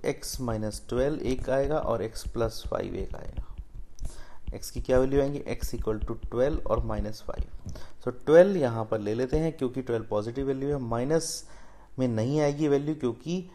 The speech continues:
साइड है वो माइनस में हम नहीं ले सकते, तो इसलिए यहाँ पर माइनस फ़ाइव आप कैंसिल कर दीजिए। आंसर क्या आने वाला है, बेस की वैल्यू कितनी है, बारह। तो यहाँ लिख देते हैं सॉल्यूशन बेस,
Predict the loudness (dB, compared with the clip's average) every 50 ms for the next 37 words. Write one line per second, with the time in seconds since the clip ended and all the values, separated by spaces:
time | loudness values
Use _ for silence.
0 | -16 -16 -8 -2 0 0 2 4 4 4 4 4 4 2 2 0 0 0 0 0
1 | 0 0 0 0 0 0 2 2 2 2 2 0 -2 -2 -4 -4 -2 0 0 0
2 | 0 -2 -2 -2 -2 -4 -6 -4 -2 -2 -2 -2 -2 -4 -4 -6 -6 -4 -2 -2
3 | 0 -2 -2 -2 -4 -4 -4 -6 -8 -10 -10 -10 -12 -14 -14 -16 -16 -16 -12 -10
4 | -8 -8 -8 -10 -12 -14 -16 -18 -12 -10 -6 -4 -2 -2 0 0 0 0 0 0
5 | 0 2 2 2 2 2 2 2 2 0 -2 -6 -10 -12 -10 -4 0 4 4 4
6 | 4 2 0 -2 2 2 2 2 2 0 -2 -4 -4 -4 -4 -4 -4 -4 -2 0
7 | 2 0 2 0 -4 -10 -12 -14 -10 -4 -2 -2 -2 -2 -4 -4 -2 -2 0 2
8 | 4 4 2 2 0 -8 -10 -10 -8 -6 -4 -4 -2 -2 0 0 0 -2 -2 -2
9 | -2 -2 0 0 -2 -2 -2 -2 -2 -2 0 -2 -4 -2 0 2 2 2 0 -4
10 | -6 -8 -8 -10 -8 -4 -4 -2 -2 -4 -6 -2 0 2 4 4 2 0 -2 -6
11 | -6